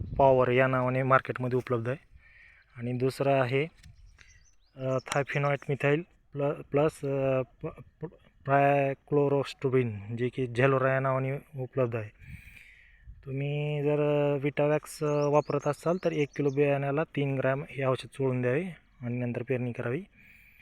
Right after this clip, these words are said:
आणि जर झेलो-, झेलोरा वापरत असाल, तर, अ, वीस एम एल झेलोरा दहा किलो बियाण्याला वापरून तुम्ही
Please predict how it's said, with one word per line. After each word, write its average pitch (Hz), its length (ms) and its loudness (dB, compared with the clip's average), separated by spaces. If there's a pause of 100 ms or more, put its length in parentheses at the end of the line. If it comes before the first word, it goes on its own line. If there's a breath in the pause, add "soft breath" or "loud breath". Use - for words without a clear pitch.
(360 loud breath)
आणि 123 240 -6
जर 123 180 0
झेलो-, 135 560 -2
झेलोरा 127 300 2
वापरत 139 360 0
असाल, 131 280 -4 (480 soft breath)
तर, 131 400 -2
अ, - 260 -8
वीस 151 260 0
एम 131 160 0
एल 127 80 -4
झेलोरा 120 420 0 (240)
दहा 120 140 0
किलो 123 220 -2
बियाण्याला 113 360 -4
वापरून 113 320 -8
तुम्ही 127 400 -8